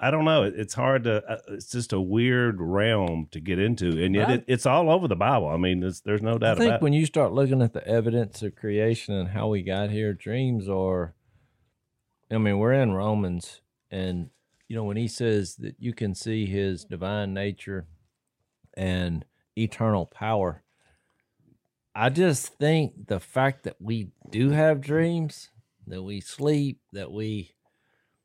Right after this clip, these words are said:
Speaker 2: it's just hard for me to wrap my head around anything besides something intelligent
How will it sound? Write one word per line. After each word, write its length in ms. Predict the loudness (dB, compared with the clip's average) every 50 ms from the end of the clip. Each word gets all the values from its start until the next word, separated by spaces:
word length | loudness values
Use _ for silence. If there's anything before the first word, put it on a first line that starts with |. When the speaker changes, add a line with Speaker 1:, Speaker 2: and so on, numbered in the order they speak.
| _ _ _ _ _ _ _ _ _ _ _ _
Speaker 2:
it's 220 | -10 -10 -10 -8 -6
just 220 | -6 -6 -6 -6
hard 720 | -10 -12 -10 -4 0 2 4 4 4 4 2 0 -2 -4 -8
for 120 | -8 -6
me 280 | -4 -2 -2 0 0 0
to 140 | -2 -2 -2
wrap 400 | -2 -2 -2 -2 -4 -4 -6 -8
my 240 | -8 -6 -4 -2 -2
head 240 | 0 0 0 0
around 340 | 0 -2 -2 -2 -2 -2 -2
anything 640 | -2 -2 -2 -4 -4 -6 -6 -6 -4 -4 -2 -4 -4
besides 480 | -6 -8 -8 -6 -4 -2 -2 -2 -4 -6
something 360 | -8 -8 -8 -8 -8 -8 -8
intelligent 760 | -8 -8 -10 -8 -6 -4 -4 -4 -4 -6 -6 -10 -12 -12